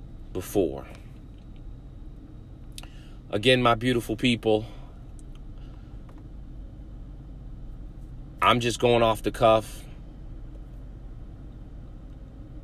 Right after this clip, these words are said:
These are some of the things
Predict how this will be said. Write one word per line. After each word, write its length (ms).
These 200
are 100
some 220
of 60
the 120
things 640